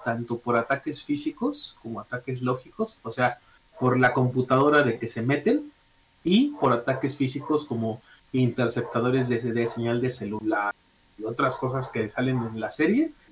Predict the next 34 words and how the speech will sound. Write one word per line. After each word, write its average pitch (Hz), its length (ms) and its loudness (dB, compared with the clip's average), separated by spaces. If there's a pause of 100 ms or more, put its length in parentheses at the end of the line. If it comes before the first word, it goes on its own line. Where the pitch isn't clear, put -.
(100)
Ha 131 80 0
sido, 156 240 4
según 156 340 2
yo, 160 260 4
hasta - 180 -4
el 123 40 -2
momento 131 320 2
la, 123 400 6 (160)
la 123 240 4
única 151 400 2
serie, 139 400 0
película, 117 640 -2 (100)
slash, 127 380 -2
lo 131 100 -2
que 104 100 -10
quieran, 240 380 2 (520)
que 120 100 -2
sí - 180 -4
tiene 131 300 0
una 139 260 0
fidelidad 113 760 -4 (540)
de 117 160 -2
los 117 160 0
ataques, 139 380 2
que 135 120 -2
si 127 140 -2
te 127 100 -2
pones 165 300 4
a 135 80 -6
copiarlo, 151 480 2
o - 120 -2
si 117 100 -4
son 139 220 -2
tan 117 300 2